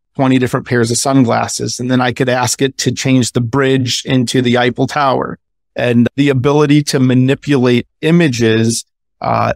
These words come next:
I, is giving designers just such a, a more expansive tool set to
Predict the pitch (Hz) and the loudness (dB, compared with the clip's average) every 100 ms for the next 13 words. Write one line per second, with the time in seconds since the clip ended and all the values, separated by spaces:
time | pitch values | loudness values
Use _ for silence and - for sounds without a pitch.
0 | - 135 - _ 151 127 120 139 139 135 | -4 -6 -6 _ -2 -2 0 0 2 2
1 | 123 120 - _ _ _ _ _ 120 135 | 2 2 -4 _ _ _ _ _ -4 0
2 | 120 123 143 143 127 120 117 - _ 135 | 2 2 2 2 2 2 0 -4 _ -2
3 | 127 - - - - - 151 - - 131 | -2 -4 -6 -4 -4 -2 -4 -2 -2 0
4 | 127 123 120 131 127 127 113 - 127 123 | 0 -2 0 0 2 0 -2 -4 -4 -2
5 | 120 117 113 - - 175 170 160 - 113 | 0 0 -2 -8 -8 0 2 2 0 -2
6 | 110 - - _ _ - 135 127 120 113 | -2 -10 -20 _ _ -4 0 4 4 2